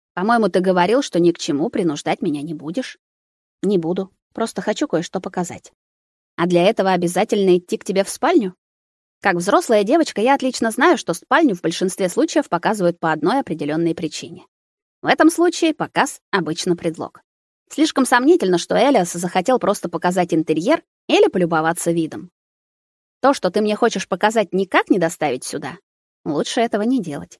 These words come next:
Поджала губы. "Признаюсь, немного любопытно. Но то, о чем ты подумала, я мог сделать не только в спальне, поэтому я зову тебя не за этим". Любопытство усиливается. Тем более я понимаю, что он прав.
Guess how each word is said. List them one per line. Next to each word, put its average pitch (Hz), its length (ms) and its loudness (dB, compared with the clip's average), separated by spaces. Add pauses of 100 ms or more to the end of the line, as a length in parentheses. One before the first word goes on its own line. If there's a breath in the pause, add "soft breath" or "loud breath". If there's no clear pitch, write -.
(420)
Поджала 175 460 0
губы. 160 340 -8 (240)
"Признаюсь, 180 500 2
немного 190 340 0
любопытно. 175 600 -4 (800)
Но 202 140 2
то, 226 120 4
о 220 80 4
чем 220 200 -2
ты 196 100 0
подумала, 208 560 0 (180)
я 247 160 2
мог 349 160 4
сделать 214 380 0
не 208 80 0
только 277 280 0
в - 40 -10
спальне, - 460 -8 (280)
поэтому 320 300 4
я 226 140 4
зову 190 220 0
тебя 190 180 -2
не 180 100 2
за 175 140 -4
этим". - 340 -14 (520)
Любопытство 185 640 0
усиливается. 143 720 -6 (300)
Тем 269 180 -2
более 294 280 4
я 233 80 2
понимаю, 247 380 0
что - 180 -6
он 196 120 -2
прав. 175 300 -6